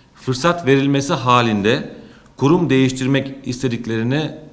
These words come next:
ifade etmiştir. Ayrıca Kurumda iş yükü dağılımında da adaletsizlik olduğu ortaya çıkmıştır. Ankete katılan personelin yüzde kırk altısı iş yükü dağılımında adaletsizlik olduğunu düşünmektedir.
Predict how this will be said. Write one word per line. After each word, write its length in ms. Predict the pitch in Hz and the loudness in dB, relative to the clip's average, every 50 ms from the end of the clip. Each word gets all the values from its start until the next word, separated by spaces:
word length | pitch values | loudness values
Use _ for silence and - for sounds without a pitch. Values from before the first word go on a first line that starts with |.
| - - | -16 -12
ifade 380 | 113 110 - 120 113 107 107 104 | -10 -4 -2 0 0 2 0 -2
etmiştir. 540 | - - 92 90 - - - - - - - - - - _ _ _ _ _ _ _ _ _ _ _ _ _ _ _ _ _ _ _ _ _ - - _ _ _ _ | -4 -4 -8 -12 -12 -14 -14 -16 -16 -16 -18 -20 -20 -20 _ _ _ _ _ _ _ _ _ _ _ _ _ _ _ _ _ _ _ _ _ -20 -20 _ _ _ _
Ayrıca 500 | - 120 151 170 165 139 - 95 82 78 - - - - - - - - _ - | 2 4 4 6 4 4 2 0 -2 -2 -4 -10 -16 -20 -20 -20 -20 -18 _ 0
Kurumda 280 | 135 147 165 170 190 | 2 4 4 4 4
iş 200 | 180 185 - - | 2 2 0 -2
yükü 200 | 160 185 180 160 | -2 -2 0 2
dağılımında 640 | 139 143 139 139 139 139 139 139 139 139 143 156 147 | 4 6 6 6 6 4 2 0 0 0 0 0 2
da 120 | 143 120 110 | 2 0 0
adaletsizlik 640 | 113 123 127 127 131 131 127 131 139 135 143 - | 2 2 2 2 2 0 -2 -4 -8 -8 -6 -4
olduğu 400 | 123 123 123 123 117 131 143 147 | -2 0 0 0 0 0 0 0
ortaya 340 | 123 120 110 113 123 123 123 | 0 0 -2 -2 -2 -2 -4
çıkmıştır. 560 | 120 - - 113 107 107 - - 87 - - - - _ _ _ _ _ - | -4 -6 -6 -6 -8 -8 -8 -12 -14 -14 -16 -20 -20 _ _ _ _ _ -2
Ankete 520 | - 120 135 131 156 151 156 175 185 175 | 0 0 2 2 0 -2 0 0 -2 -2
katılan 480 | 170 160 147 - 127 113 117 120 123 - | -2 -4 -4 -2 -2 -2 -2 -2 -2 -4
personelin 640 | - 123 120 123 - 127 117 113 107 104 117 135 139 | -2 -2 -2 -2 -2 -2 -2 -2 -2 -2 -2 -4 -4
yüzde 680 | 127 110 117 123 113 110 139 147 147 147 - - - - | -4 -2 -2 -2 -2 0 0 0 0 -2 -6 -12 -14 -8
kırk 220 | - 151 131 - 117 | -6 -6 -4 -2 0
altısı 500 | 117 123 127 123 123 110 - 113 90 - - - - - _ _ _ _ _ _ _ _ _ _ _ _ - | 0 2 2 0 -2 -6 -6 -6 -8 -8 -10 -16 -20 -20 _ _ _ _ _ _ _ _ _ _ _ _ -6
iş 220 | - 175 170 - 160 | -4 -2 -2 -2 -2
yükü 220 | 143 - 165 131 | 0 0 2 4
dağılımında 840 | 135 127 127 123 123 123 120 117 117 120 135 156 165 - - - - - - - - - | 6 6 6 6 4 4 2 2 2 4 4 2 2 0 -4 -10 -14 -18 -20 -16 -8 -6
adaletsizlik 760 | 107 107 120 123 123 123 123 120 - - 127 123 127 - - | -2 0 0 0 2 0 -2 -2 -4 -4 -6 -6 -6 -6 -4
olduğunu 460 | 107 117 113 98 107 104 135 139 113 | -2 -2 0 0 0 -2 -2 -2 -4
düşünmektedir. 720 | 107 - - 113 110 104 - - 104 78 - - - - | -6 -6 -4 -2 -2 -4 -4 -6 -8 -10 -10 -12 -14 -16